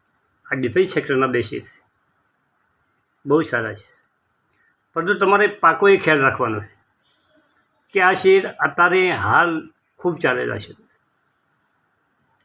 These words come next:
દોડતા ઉપર, દોડતા ઘોડા ઉપર આપણે સવારી નથી કરવાની. આ તમારે નોટમાં એન્ટર કરીને લખીને રાખવાનું. જે ઉપર જાય છે એ નીચે આવે છે.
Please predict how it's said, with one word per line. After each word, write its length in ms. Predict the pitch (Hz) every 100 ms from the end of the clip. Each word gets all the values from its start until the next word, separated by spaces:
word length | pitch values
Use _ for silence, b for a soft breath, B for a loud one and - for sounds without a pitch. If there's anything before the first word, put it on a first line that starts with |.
| _ _ _ _ _ _ _ _ _
દોડતા 380 | 135 131 147 185
ઉપર, 300 | 165 165 180 202 175 139
દોડતા 320 | 123 147 185
ઘોડા 260 | 160 175 175
ઉપર 140 | 175
આપણે 200 | 170 170
સવારી 360 | 165 160 160 151
નથી 220 | 135 135
કરવાની. 300 | 117 117 - _ _ _ _ _ _ _ _ _ -
આ 100 | 147
તમારે 280 | 160 165 160
નોટમાં 420 | 139 139 156 156
એન્ટર 280 | 135 131 151
કરીને 320 | 151 147 143
લખીને 340 | 120 - 127
રાખવાનું. 440 | 113 104 - 104 - _ _ _ _ _ _ _ _ _ _ _ _ _ _ _ _ _
જે 140 | 123 160
ઉપર 260 | 151 151 139
જાય 200 | 147 139
છે 160 | 139 143 - _ _ _ _ _ _ -
એ 60 | 143
નીચે 280 | 123 117 147
આવે 220 | 113 107
છે. 120 | 98